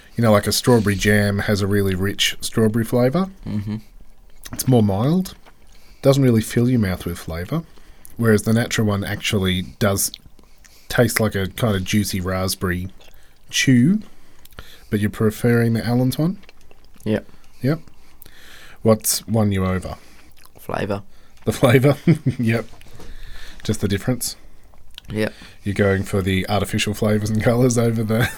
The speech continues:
Speaker 1: <laughs> the natural one there?
Speaker 2: Yep.
Speaker 1: Okay, well, uh, which, uh, colour are we going second?
Speaker 2: Uh, the purplish
Speaker 1: Purpley
Speaker 2: one.
Speaker 1: one. So in the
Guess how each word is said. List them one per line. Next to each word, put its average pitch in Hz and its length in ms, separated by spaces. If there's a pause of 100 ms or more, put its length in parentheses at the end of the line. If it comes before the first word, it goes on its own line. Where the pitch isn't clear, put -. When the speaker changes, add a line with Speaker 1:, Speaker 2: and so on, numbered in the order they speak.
Speaker 1:
<laughs> - 0
the 139 240
natural 131 360
one 127 180
there? 156 260 (140)
Speaker 2:
Yep. 107 280 (440)
Speaker 1:
Okay, 123 380
well, 131 360
uh, 123 280
which, 131 360 (220)
uh, 113 260
colour 113 220
are 110 40
we 107 80
going 101 220
second? 92 460 (260)
Speaker 2:
Uh, 95 360
the 92 180 (400)
purplish 110 880
Speaker 1:
Purpley 131 360
Speaker 2:
one. 127 40
Speaker 1:
one. 170 280 (440)
So 110 420
in 110 340
the 110 380